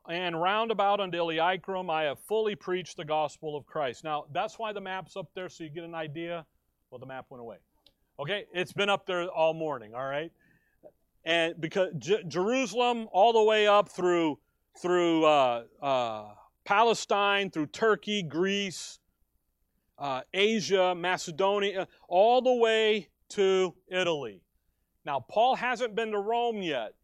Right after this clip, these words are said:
He's on his way to Rome, okay? By the way, if you look, so he's getting there. He's not quite there yet, but he's on the way there. Now, watch ver-, the end of verse nineteen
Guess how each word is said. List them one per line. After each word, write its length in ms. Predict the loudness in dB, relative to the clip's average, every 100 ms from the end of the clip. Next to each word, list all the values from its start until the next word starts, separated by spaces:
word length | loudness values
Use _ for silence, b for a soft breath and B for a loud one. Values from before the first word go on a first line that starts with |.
| _
He's 260 | -12 -6
on 200 | -4 -4
his 180 | -4 -6
way 300 | -4 -2 -2
to 80 | -2
Rome, 460 | -2 -4 -4 -10 -18 _ _ _ -20
okay? 480 | -10 -8 -6 -8 -12 _ _ _
By 160 | -2 -2
the 80 | 0
way, 220 | 0 -2
if 120 | -4
you 80 | -4
look, 200 | -4 -4 _ _ _ _ _ _ _ -20 -12
so 300 | 0 2 2
he's 340 | 0 -4 -6 -12
getting 400 | 0 2 2 0
there. 400 | 0 0 -2 -10 _ _ _ _ _ _ _ _ _ _ _ -10
He's 240 | -8 -4
not 220 | -2 -2
quite 320 | 0 -2 0
there 180 | 2 2
yet, 400 | 2 2 0 -2 _ -10
but 220 | -4 -4
he's 200 | -4 -10 -8
on 240 | -2 -2 -2
the 120 | -4
way 280 | -2 -2 -2
there. 260 | -4 -6
Now, 260 | -6 -8 -8
watch 400 | -4 -4 -4 -8 -20 _ _ -14
ver-, 320 | -6 -4 -4
the 200 | -4 -2
end 160 | -2 -2
of 80 | -2
verse 400 | -2 -2 -8 -18 _ _ _
nineteen 600 | -6 -6 -6 -10 -10 -12